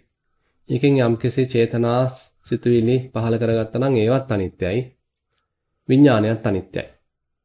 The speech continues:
ඉතින් මේ විදිහට දැන් මේ මුළු සංසිද්ධිය තුළ පහළ වෙච්ච යම්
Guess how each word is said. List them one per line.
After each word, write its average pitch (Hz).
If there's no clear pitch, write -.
ඉතින් 131
මේ 127
විදිහට 147
දැන් 135
මේ 120
මුළු 113
සංසිද්ධිය 135
තුළ 139
පහළ 127
වෙච්ච 131
යම් 117